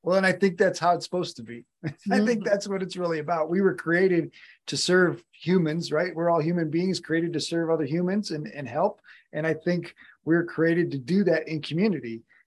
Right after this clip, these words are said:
Speaker 1: And so the more communities we, we can create, the more communities that we can influence and share.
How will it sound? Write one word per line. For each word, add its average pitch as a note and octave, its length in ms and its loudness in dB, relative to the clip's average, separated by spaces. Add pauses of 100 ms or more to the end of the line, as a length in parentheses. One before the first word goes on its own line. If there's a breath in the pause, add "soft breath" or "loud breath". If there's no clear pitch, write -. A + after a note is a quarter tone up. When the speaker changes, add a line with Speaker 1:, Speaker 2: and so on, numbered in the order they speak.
Speaker 1:
And C#3 140 -8
so D#3+ 100 -2
the D3+ 100 0
more D#3 200 -2
communities E3 600 -2
we, E3 100 -2
we D#3 180 -4
can B2+ 180 -16
create, E3 400 -2
the D#3+ 60 -8
more C#3+ 220 -4
communities D3 560 -4
that C#3+ 100 -8
we C#3+ 100 -8
can B2+ 160 -10
influence D#3 600 -4
and C3 120 -8
share. F#3+ 460 -2